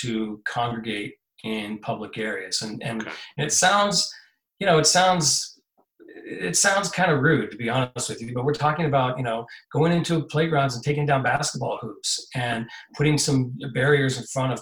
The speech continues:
Speaker 1: parking lots or closing skateboard parks and making it so,
Speaker 2: Mm-hmm.
Speaker 1: you know, that's, these are things we can do or police departments can do that are not enforcement oriented. They're just trying to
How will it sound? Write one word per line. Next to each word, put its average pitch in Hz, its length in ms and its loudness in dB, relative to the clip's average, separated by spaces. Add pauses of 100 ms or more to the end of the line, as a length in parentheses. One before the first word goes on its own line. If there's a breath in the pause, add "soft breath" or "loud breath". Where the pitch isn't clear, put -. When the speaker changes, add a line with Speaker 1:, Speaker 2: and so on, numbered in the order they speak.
Speaker 1:
parking 127 360 -2
lots 113 400 -4
or 113 320 -4
closing 151 360 0
skateboard - 640 -2
parks - 320 -8
and 117 120 -6
making 127 280 -2
it 131 120 -4
so, 139 180 -2
Speaker 2:
Mm-hmm. - 520 -16 (100)
Speaker 1:
you 165 100 0
know, 170 180 6
that's, - 460 2 (300)
these 165 200 2
are 214 40 0
things 170 200 2
we 156 100 0
can 135 140 0
do 160 300 4
or 131 80 0
police 156 240 0
departments 139 440 0
can 123 180 -6
do 151 260 2
that 123 400 0
are 120 260 -2
not 139 360 -2 (280)
enforcement 147 800 -2
oriented. 127 640 -4
They're 127 140 -4
just 131 220 -6
trying 156 260 -2
to 139 140 -6